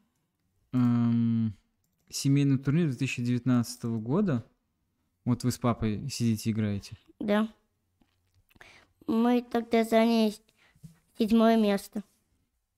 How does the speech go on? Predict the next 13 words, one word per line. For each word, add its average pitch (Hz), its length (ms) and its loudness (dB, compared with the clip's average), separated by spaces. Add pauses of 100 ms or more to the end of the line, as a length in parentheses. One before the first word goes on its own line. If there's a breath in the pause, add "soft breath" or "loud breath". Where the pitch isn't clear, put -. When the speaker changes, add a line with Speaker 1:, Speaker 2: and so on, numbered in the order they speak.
(120)
Speaker 1:
Это 135 200 0
вот, 147 180 0
вот 151 180 0
на 165 80 4
этом 165 160 0
столе, 160 240 0
где 151 120 0
мы 147 80 4
щас 135 200 -4
сидим, 147 320 -2
вы 127 120 2
играете, 113 300 -4
представляешь? - 440 -6